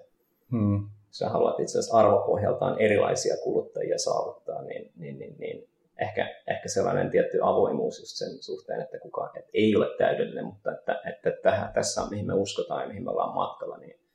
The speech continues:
Speaker 2: ehkä sellainen, niinku, sellaisen esiin tuonti on ihan fiksua.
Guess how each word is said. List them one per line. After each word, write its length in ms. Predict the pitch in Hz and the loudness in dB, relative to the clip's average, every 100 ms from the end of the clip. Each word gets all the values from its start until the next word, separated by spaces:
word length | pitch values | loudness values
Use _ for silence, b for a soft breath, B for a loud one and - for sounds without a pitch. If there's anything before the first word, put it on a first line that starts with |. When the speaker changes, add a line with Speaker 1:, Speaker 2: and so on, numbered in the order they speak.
| _ _ | _ _
Speaker 2:
ehkä 140 | _ - | _ -4
sellainen, 420 | 95 90 85 - | 2 2 2 -2
niinku, 340 | - - 104 - _ _ _ _ | -4 -4 -6 -12 _ _ _ _
sellaisen 600 | - 104 175 - - - - _ _ _ _ - - | 0 2 4 2 -2 -4 -14 _ _ _ _ -20 4
esiin 300 | 117 110 98 | 6 8 6
tuonti 300 | 98 92 92 | 6 6 6
on 100 | 90 | 2
ihan 160 | - 98 - | 0 -2 -2
fiksua. 640 | 104 - - - - | -2 -2 -6 -6 -6